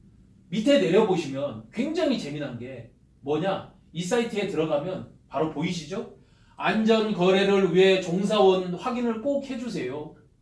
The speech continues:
제가 엠파크에 있는 딜러입니다. "아, 그래? 너 엠파크에 있는 딜러냐?" 확인해 보면 됩니다. 이름 들어가면 됩니다. "매매 상사 어딘데?" 바로 들어가면 됩니다. "아니다.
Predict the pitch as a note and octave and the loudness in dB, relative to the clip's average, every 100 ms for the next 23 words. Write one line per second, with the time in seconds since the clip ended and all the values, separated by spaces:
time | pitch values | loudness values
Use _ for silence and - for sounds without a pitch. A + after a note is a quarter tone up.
0 | _ _ _ _ _ - F#3 A3+ F3+ F#3+ | _ _ _ _ _ 2 6 8 6 4
1 | A3+ A3+ G3+ F#3+ F#3+ E3 E3 F3+ E3 D3 | 4 4 2 2 0 0 2 2 2 -2
2 | - E3+ G3 F3 F3 G3 F#3+ D#3+ D#3+ G#3+ | 0 4 4 4 2 4 4 4 4 2
3 | G#3+ F#3+ E3+ F3 D3+ D3 D#3 F3+ A#3 - | 2 4 4 0 -2 -2 0 0 -4 -6
4 | - _ _ _ - A#3 A3+ F3+ E3 C3+ | -18 _ _ _ -8 -4 -4 -4 -8 -10
5 | A2 G#2+ A2 E3+ E3 B2 A#2 A#2+ G#2+ - | -12 -14 -10 -6 -6 -6 -10 -12 -14 -20
6 | - _ _ _ E3 A#3+ C4+ B3 A3+ G3 | -20 _ _ _ 0 4 4 4 2 2
7 | D3+ F3 F3 G3+ - - _ _ _ _ | 0 0 2 0 -2 -12 _ _ _ _
8 | _ _ _ _ _ _ _ _ _ - | _ _ _ _ _ _ _ _ _ -8
9 | F#3+ A3+ E3+ D#3 C#3 C3 G#2+ G#2+ - - | -2 0 0 -2 -4 -8 -14 -16 -20 -20
10 | _ - G3 A#3 G#3+ A3 - - | _ -2 2 2 4 4 2 -4